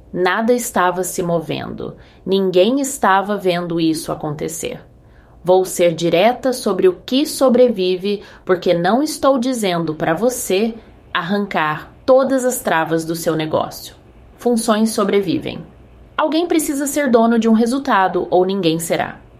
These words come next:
Sequência sobrevive quando é real. Então, se a etapa dois piora quando a etapa um está errada, você verifica a etapa um primeiro.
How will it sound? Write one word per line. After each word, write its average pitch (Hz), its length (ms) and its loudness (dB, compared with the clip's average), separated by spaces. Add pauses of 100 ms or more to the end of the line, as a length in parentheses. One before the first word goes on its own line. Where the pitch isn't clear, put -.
(260)
Sequência 214 720 0
sobrevive 233 640 2
quando 254 260 2
é 262 60 4
real. 262 540 2 (340)
Então, 233 560 2 (300)
se - 180 -2
a 226 100 4
etapa 226 460 2
dois - 480 -2 (340)
piora 196 500 4
quando 180 260 0
a 175 80 4
etapa 170 540 0
um 226 180 4
está 180 300 -2
errada, 202 560 0 (320)
você 370 320 4
verifica 262 640 0
a 214 160 2
etapa 202 680 0
um 185 200 0
primeiro. 170 480 -4